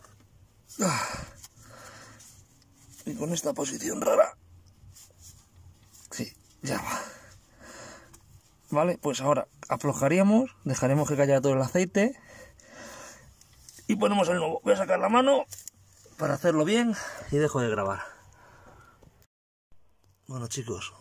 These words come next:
ya lo he quitado. Aquí lo tengo con el trapo ardiendo. Y vamos a ver si soy capaz de que lo veáis por aquí. No, no voy a ser capaz. Pero bueno, que veáis lo que chorrea.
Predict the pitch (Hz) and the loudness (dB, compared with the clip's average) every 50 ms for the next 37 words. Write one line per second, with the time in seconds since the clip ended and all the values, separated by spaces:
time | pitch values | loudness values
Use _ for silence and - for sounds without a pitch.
0 | - - 131 139 139 147 147 120 123 113 110 120 120 120 123 120 113 - - - | -12 -6 -2 0 0 2 0 0 -2 -4 -4 -4 -4 -4 -4 -4 -6 -8 -12 -18
1 | - - - - - - - - - - - - _ - 120 110 120 131 131 123 | -20 -20 -20 -20 -20 -20 -20 -20 -20 -20 -20 -20 _ -10 -8 -4 -2 0 0 2
2 | 127 139 151 156 135 135 127 120 113 113 - 139 160 160 160 180 196 202 233 - | 2 0 2 2 2 0 0 0 0 0 2 2 2 2 2 2 2 2 0 -4
3 | - - _ _ - - - - - 123 117 110 113 131 156 165 175 180 175 180 | -10 -18 _ _ -20 -20 -14 -8 -4 -2 -2 0 0 0 0 0 0 0 0 0
4 | 190 202 214 - - - - - - - - - - - - - - 185 - - | 0 0 -2 -4 -8 -12 -14 -16 -16 -14 -12 -10 -8 -6 -6 -4 -4 -4 -6 -6
5 | 185 - - 156 160 165 170 160 156 - 98 95 95 - - - - - - - | -8 -8 -10 -10 -10 -10 -6 -6 -6 -4 -2 -4 -4 -4 -6 -12 -18 -20 -20 -20
6 | - - - - - - - - - - 160 165 143 143 139 - - - _ 165 | -20 -20 -20 -20 -20 -20 -20 -20 -16 -12 -10 -10 -8 -8 -10 -12 -12 -14 _ -6
7 | 156 139 135 139 156 175 190 180 - - - - - - - - - - - - | -4 -4 -4 -4 -4 -2 -2 -4 -6 -8 -12 -16 -20 -20 -20 -20 -20 -20 -20 -20
8 | - - - - 147 - - - 190 254 - - - - - - - - - - | -20 -20 -12 -10 -6 -6 -6 -6 -8 -10 -12 -12 -14 -18 -20 -18 -20 -16 -14 -12
9 | 262 233 - - - - 226 214 - - - - - - - - - - - 139 | -12 -12 -14 -14 -8 -4 -2 -2 0 -2 -2 -4 -8 -8 -6 -6 -2 -2 -2 -2
10 | - - - - - - 127 135 135 127 120 113 - - 123 120 120 127 - - | -4 -6 -12 -14 -10 -6 -4 -4 -2 -4 -4 -6 -8 -10 -10 -8 -8 -8 -8 -10
11 | - - 131 - - - - - 120 - - - | -10 -12 -14 -14 -16 -16 -14 -12 -10 -10 -10 -12